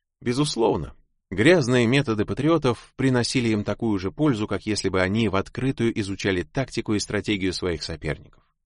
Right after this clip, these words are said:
Имея такое преимущество, патриоты могли без труда выигрывать. Именно этого я и хочу для женщин, которые слушают данную аудиокнигу.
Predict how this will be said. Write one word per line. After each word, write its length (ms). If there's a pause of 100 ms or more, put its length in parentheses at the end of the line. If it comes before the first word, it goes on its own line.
(340)
Имея 260
такое 300
преимущество, 640
патриоты 600 (200)
могли 300
без 320
труда 340
выигрывать. 640 (540)
Именно 480
этого 300
я 180
и 60
хочу 340
для 200
женщин, 420
которые 380
слушают 680
данную 540
аудиокнигу. 800